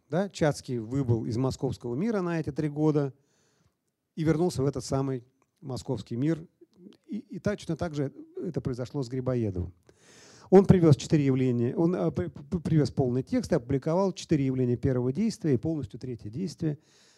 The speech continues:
в, м, э, в альманахе у Булгарина, с которым дружил. А, в двадцать пятом году выходит журнал, начинает выходить журнал "Московский телеграф", где Грибоедова пытаются превратить в героя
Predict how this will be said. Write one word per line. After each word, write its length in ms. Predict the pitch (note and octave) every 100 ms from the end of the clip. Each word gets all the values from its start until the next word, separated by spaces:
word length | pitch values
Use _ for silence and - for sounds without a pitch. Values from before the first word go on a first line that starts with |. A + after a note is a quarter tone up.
| _ -
в, 260 | G#2 G#2 C#3
м, 880 | D#3 E3 D3+ B2 A#2+ A#2+ A#2+ A#2 A2+
э, 880 | A2+ A2+ A2+ A2 A2 G#2+ G#2+ G#2+
в 60 | G#2+
альманахе 420 | A#2 A#2 B2+ A#2+
у 40 | A#2
Булгарина, 560 | A2 G#2+ A2 A2 G#2+ G#2+ -
с 80 | -
которым 300 | A#2 A#2 A2+
дружил. 360 | A2+ F2+ E2 - _ _ _ _ _ _ - _ _ _ -
А, 240 | B2 A#2
в 60 | A2
двадцать 300 | E3 G3+ -
пятом 320 | F#3 F3+ C#3+
году 600 | C3 C3+ B2 D#3+ F#3+ F#3
выходит 400 | D3 A#2+ D#3+ D3+
журнал, 380 | C3 A#2 C#3+ D3
начинает 340 | C#3 E3 D3
выходить 300 | A#2 C#3 C3
журнал 260 | B2 B2 A#2+
"Московский 460 | A#2 A2 B2 - A#2+
телеграф", 460 | B2 B2 G3 F3+
где 160 | C#3 C#3
Грибоедова 960 | C3+ C#3+ C3 B2+ C#3+ F3+ F3+ F3+ E3 D#3+ - -
пытаются 460 | D#3 D3+ D#3+ D#3+ D3
превратить 500 | - A2+ A2+ D#3+ A2
в 20 |
героя 460 | G#2+ B2 C#3 C3+